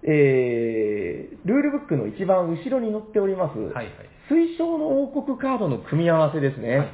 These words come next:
Speaker 1: こちらをじゃあご紹介して、しながらまたこう話していこうかと思うんですけど、
Speaker 2: はい。
Speaker 1: さあ、ヤホーさんに選んでもらいましょうかね。
Speaker 2: はい。
Speaker 1: どっちが面白かったですか、より。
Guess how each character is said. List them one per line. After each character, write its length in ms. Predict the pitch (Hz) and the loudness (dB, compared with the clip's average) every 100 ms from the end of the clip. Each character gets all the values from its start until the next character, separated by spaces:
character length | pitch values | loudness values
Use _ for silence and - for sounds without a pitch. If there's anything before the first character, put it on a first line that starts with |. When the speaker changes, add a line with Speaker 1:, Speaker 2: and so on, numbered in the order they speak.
| - - - - - - | -12 -20 -20 -20 -18 -16
Speaker 1:
こ 140 | - 285 | -6 -4
ち 180 | - 370 | -2 -2
ら 160 | 381 | 0
を 80 | 403 | 0
じ 80 | 359 | 0
ゃ 80 | 320 | 0
あ 40 | |
ご 120 | 143 | 0
紹 340 | 151 220 220 220 | 0 0 0 0
介 280 | 226 220 | 2 2
し 60 | 214 - - | -2 -12 -16
て、 260 | - 240 208 | -16 -14 -8
し 80 | 269 | -2
な 120 | 277 | 0
が 80 | 269 | 2
ら 80 | 240 | 2
ま 120 | 170 | 2
た 100 | 180 | 0
こ 220 | 160 156 | 0 -2
う 20 | |
話 240 | 143 175 180 | 0 0 0
し 40 | |
て 60 | 147 | -2
い 40 | |
こ 120 | 151 | -2
う 40 | 143 | -2
か 100 | 117 | -2
と 80 | |
思 260 | 117 139 165 | -2 -2 0
う 60 | 151 | -2
ん 80 | |
で 160 | 117 113 | -4 -6
す 60 | - | -4
け 100 | 120 | 2
ど、 60 | |
Speaker 2:
は 60 | 156 | 2
い。 120 | 104 - - - - - - - - - | 2 -4 -16 -20 -20 -20 -20 -20 -14 -2
Speaker 1:
さ 60 | 311 311 - | 0 0 -4
あ、 60 | - | -2
ヤ 120 | 156 | 0
ホ 140 | 185 349 | 0 -4
ー 40 | |
さ 80 | 349 | -6
ん 40 | |
に 80 | 370 | -4
選 120 | 370 | -4
ん 40 | 392 | -4
で 60 | |
も 60 | - | 0
ら 60 | 147 | 2
い 40 | |
ま 100 | 131 | 2
し 40 | |
ょ 40 | 123 | 0
う 20 | |
か 80 | 123 | 0
ね。 100 | 127 | 0
Speaker 2:
は 320 | 110 - 139 | 0 -4 0
い。 20 | |
Speaker 1:
ど 100 | 214 | 0
っ 20 | - - - | 0 -8 -2
ち 80 | 440 | 2
が 120 | 466 440 | 4 2
面 60 | 427 | 2
白 120 | 381 | 2
か 80 | 147 | 0
っ 100 | - | 0
た 80 | 113 | -6
で 60 | |
す 60 | - | -4
か、 80 | 120 | 0
よ 160 | 127 | 0
り。 280 | 120 117 - | 0 -4 -8